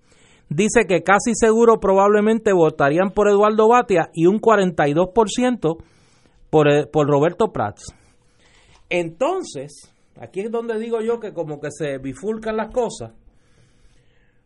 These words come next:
Cuando se mide quién se percibe como el líder máximo del Partido Popular, el veintiuno por ciento opina que la líder máximo del Partido Popular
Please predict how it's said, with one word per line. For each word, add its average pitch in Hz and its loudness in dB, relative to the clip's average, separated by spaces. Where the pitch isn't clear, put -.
Cuando 208 -2
se 208 -4
mide 220 -2
quién 269 0
se 277 0
percibe 233 -4
como 196 2
el 175 4
líder 240 4
máximo 233 -2
del 180 -2
Partido 208 -2
Popular, 233 -2
el 196 0
veintiuno 180 2
por 233 2
ciento 240 -4
opina 269 -4
que 160 -2
la 139 2
líder 185 0
máximo 214 -6
del 202 -8
Partido 214 -4
Popular 247 -6